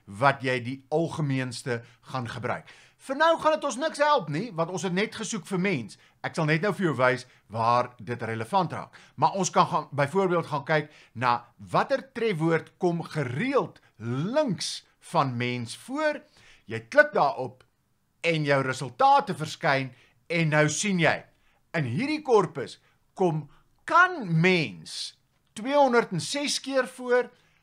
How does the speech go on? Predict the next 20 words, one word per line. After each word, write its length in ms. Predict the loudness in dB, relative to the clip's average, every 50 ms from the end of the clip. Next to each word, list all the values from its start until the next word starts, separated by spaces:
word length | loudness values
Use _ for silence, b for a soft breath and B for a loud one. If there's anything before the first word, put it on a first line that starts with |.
| b b b b _ _ _ 8
'n 220 | 8 8 8 8
mens 460 | 4 0 0 0 -2 -4 -6 -8 -10
kom 220 | -8 -8 -8 -8 -8 -6
honderdvyfennegentig 1160 | -4 -2 -2 -2 -2 0 0 0 0 0 0 -2 -2 -2 -2 -2 -4 -8 -8 -10 -10 -10
keer 240 | -8 -6 -4 -4 -6
voor, 280 | -6 -8 -8 -6 -6 -8 -10 b b b b b
voordat 720 | b -20 -18 -12 -8 -6 -4 -4 -4 -4 -2 0 0 0 -2
mens 520 | -4 -6 -6 -6 -8 -10 -14 -16 -18 -14
kom 180 | -10 -8 -8 -8
sewennegentig 960 | -8 -8 -8 -6 -4 -2 -2 -2 -2 -2 -4 -4 -4 -6 -6 -6 -8 -8 -8 -12 -14 -14 -14 _ _
keer 220 | -6 -4 -4 -4 -4
voor, 300 | -4 -4 -4 -4 -4 -6 b b b b
die 340 | -16 -6 -2 -2 0 0
mens 460 | 0 0 0 0 -2 -2 -4 -6 -10 -12
tweeënveertig 920 | -10 -6 -2 0 0 0 -2 -2 -2 0 0 0 0 -2 -4 -6 -6 -8 b b b b b _
ensovoorts, 800 | -8 -6 -6 -6 -6 -8 -8 -6 -4 -2 -2 -2 -4 -6 -18 _ -14
ensovoorts, 720 | -12 -10 -10 -10 -12 -14 -12 -10 -8 -8 -8 -8 -12 -16 -12
ensovoorts. 580 | -10 -10 -10 -10 -12 -14 -16 -18 -18 _ _ b b b b b b -2
En 140 | -2 0
hieruit 600 | 0 2 4 4 4 2 2 0 -2 -2 -4 -8